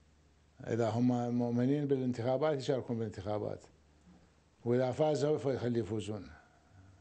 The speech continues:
معناها الشعب متعاطف وياهم، معناها الشعب ما راضي على ما صار بعد، بعد البعث. فلهذا أنا ضد الاجتثاث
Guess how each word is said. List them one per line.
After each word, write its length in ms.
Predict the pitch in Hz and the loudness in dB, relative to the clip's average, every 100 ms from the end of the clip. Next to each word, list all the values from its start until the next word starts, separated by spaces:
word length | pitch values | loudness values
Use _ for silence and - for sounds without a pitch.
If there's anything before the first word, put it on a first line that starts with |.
| - _ _ - | -20 _ _ -4
معناها 280 | 113 120 123 | 0 2 2
الشعب 280 | - 143 147 | 2 2 2
متعاطف 500 | 143 143 139 131 107 | 0 2 0 0 -2
وياهم، 400 | 113 104 90 - - _ _ _ _ - | 0 -2 -6 -12 -18 _ _ _ _ -4
معناها 220 | 117 123 | -2 0
الشعب 360 | 123 - 135 135 | 0 2 2 2
ما 100 | 139 | 2
راضي 260 | 139 123 120 | 2 0 0
على 240 | 117 120 | 2 2
ما 180 | 117 110 | 0 0
صار 240 | - 120 | 0 0
بعد، 280 | 117 107 110 | 0 -2 -2
بعد 400 | 101 113 107 110 | -4 -6 -6 -4
البعث. 460 | 107 104 98 92 - - _ _ _ - - - - _ _ _ _ _ _ _ - | -4 -4 -6 -8 -12 -20 _ _ _ -20 -20 -20 -20 _ _ _ _ _ _ _ 0
فلهذا 600 | 117 123 147 156 147 139 | 2 4 4 4 2 2
أنا 140 | 139 | 2
ضد 300 | 131 143 127 | 2 0 2
الاجتثاث 720 | 139 135 - 123 131 139 147 | 2 2 -2 0 2 2 0